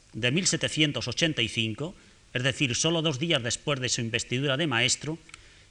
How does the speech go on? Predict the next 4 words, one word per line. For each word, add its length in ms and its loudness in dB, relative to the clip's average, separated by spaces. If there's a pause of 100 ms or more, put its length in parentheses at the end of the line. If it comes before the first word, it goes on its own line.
en 140 6
un 160 2
banquete 640 2 (460)
ofrecido 680 0